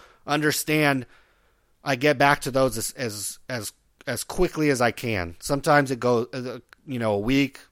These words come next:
maybe even a month goes by before I can handle it all. But genuinely know that I appreciate that, and I do my best to follow up with everybody.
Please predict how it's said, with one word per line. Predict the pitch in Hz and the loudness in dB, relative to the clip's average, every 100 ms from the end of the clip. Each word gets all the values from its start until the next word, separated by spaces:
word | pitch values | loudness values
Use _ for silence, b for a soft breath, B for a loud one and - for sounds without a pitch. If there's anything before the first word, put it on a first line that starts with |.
| _ - | _ -12
maybe | 143 139 139 | -4 -2 0
even | 127 113 | -2 -2
a | |
month | 107 127 113 - | 0 0 0 -2
goes | 120 101 | -4 -2
by | 113 107 92 - b b b | 2 2 2 -6 b b b
before | 131 139 127 | -6 0 0
I | 117 | -2
can | 120 | -6
handle | 104 127 120 107 | -8 -6 -2 -2
it | 95 | -2
all. | 85 90 _ _ _ _ _ _ _ _ _ _ _ _ _ _ _ _ _ _ _ _ _ | -4 -8 _ _ _ _ _ _ _ _ _ _ _ _ _ _ _ _ _ _ _ _ _
But | 147 | -10
genuinely | 123 143 143 139 131 | -4 -2 0 0 0
know | 127 123 | 0 0
that | 120 113 | 2 2
I | |
appreciate | 107 - 139 - 120 117 | 4 10 10 8 -4 0
that, | 113 107 | 2 2
and | 110 | -2
I | 104 | -8
do | 95 107 | -6 -6
my | 101 | -6
best | 92 104 92 - - b b b - | -4 -4 -4 -10 -16 b b b -16
to | 120 | -6
follow | 120 110 98 | -2 0 2
up | 98 107 | 0 -2
with | 104 | -4
everybody. | 107 92 85 - | -2 -4 -8 -14